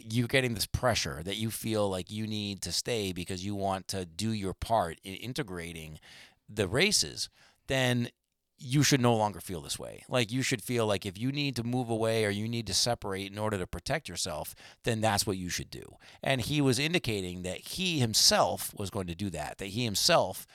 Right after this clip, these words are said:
was no longer going to do anything to,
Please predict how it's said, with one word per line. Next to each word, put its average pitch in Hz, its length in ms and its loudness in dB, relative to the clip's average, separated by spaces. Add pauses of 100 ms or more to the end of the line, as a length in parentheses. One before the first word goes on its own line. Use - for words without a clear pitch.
(200)
was 113 180 2
no 131 180 10
longer 127 480 8
going 98 260 -4
to 95 100 -6
do 107 300 0
anything 90 760 -8
to, 90 380 -4